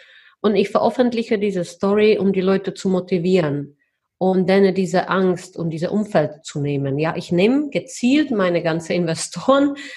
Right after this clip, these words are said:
und meine ganze Akademie-Leute, äh, der Umfeld weg. Warum? Ich hab Leute, die sind Polizisten, die schaffen innerhalb von drei Monaten sechs Wohnungen mit einem Cashflow-Überschuss von zweitausendvierhundert Euro.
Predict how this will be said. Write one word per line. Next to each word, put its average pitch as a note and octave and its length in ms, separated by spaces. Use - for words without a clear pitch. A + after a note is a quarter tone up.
und G3+ 340
meine F3+ 380
ganze E3+ 460
Akademie-Leute, G3 1300
äh, F3+ 260
der F3+ 100
Umfeld F#3 420
weg. D3 240
Warum? F#3+ 520
Ich G3+ 60
hab G#3 100
Leute, A#3 320
die F#3+ 100
sind F#3+ 180
Polizisten, B3+ 800
die G#3+ 100
schaffen G#3 380
innerhalb G3+ 420
von F#3+ 160
drei F#3+ 180
Monaten F3+ 400
sechs - 380
Wohnungen A3 400
mit G#3 160
einem F3+ 340
Cashflow-Überschuss G3 840
von E3+ 180
zweitausendvierhundert E3+ 1160
Euro. C3+ 420